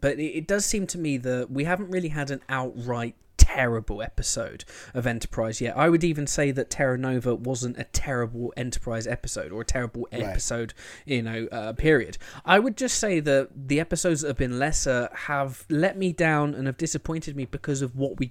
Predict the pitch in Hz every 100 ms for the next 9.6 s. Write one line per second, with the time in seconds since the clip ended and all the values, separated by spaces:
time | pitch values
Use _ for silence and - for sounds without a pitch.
0 | - - 143 127 123 - 123 76 - -
1 | 190 147 139 139 139 139 147 147 160 160
2 | 143 139 131 127 123 139 123 127 123 123
3 | 123 120 110 - 131 135 127 123 123 120
4 | 120 120 120 117 117 117 113 117 117 -
5 | 123 120 117 113 - - - 156 123 123
6 | 120 117 120 117 120 117 120 113 117 113
7 | 117 117 131 127 85 - 143 170 170 196
8 | 190 - - - 185 175 160 - 170 156
9 | - 156 151 180 143 147